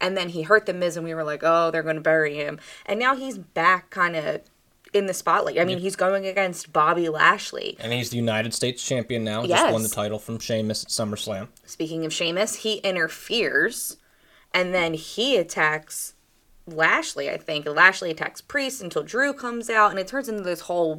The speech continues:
Speaker 1: brawl.
Speaker 2: Of course.
Speaker 1: And then it turns into Sheamus and Bobby versus Drew and Priest. But Drew pins Sheamus because
Speaker 2: Because
Speaker 1: Bobby Lashley left.
Speaker 2: Bobby pieces out, man. Bobby is a businessman.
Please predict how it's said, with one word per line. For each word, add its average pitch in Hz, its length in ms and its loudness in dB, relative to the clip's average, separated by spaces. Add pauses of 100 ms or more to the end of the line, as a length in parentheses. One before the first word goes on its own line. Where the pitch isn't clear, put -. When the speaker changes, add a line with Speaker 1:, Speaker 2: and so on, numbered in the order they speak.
(120)
Speaker 1:
brawl. 143 560 0 (200)
Speaker 2:
Of - 100 -14
course. - 300 -6
Speaker 1:
And 202 180 4
then 180 340 -2 (120)
it 196 200 4
turns 208 440 0
into 160 800 -2
Sheamus 208 840 -2
and 165 240 -2
Bobby 175 440 2
versus 156 420 -2
Drew 165 300 -2
and 147 120 -6
Priest. - 560 -10 (600)
But 185 260 6 (100)
Drew 202 220 0
pins 233 320 -4
Sheamus - 640 -8 (320)
because 120 200 -4
Speaker 2:
Because 147 320 8
Speaker 1:
Bobby 277 120 2
Lashley 285 480 0
left. 202 520 -4
Speaker 2:
Bobby 180 280 6
pieces 190 400 -2
out, 180 180 8
man. 143 140 4
Bobby 160 320 8
is 151 80 6
a 139 60 6
businessman. 113 880 0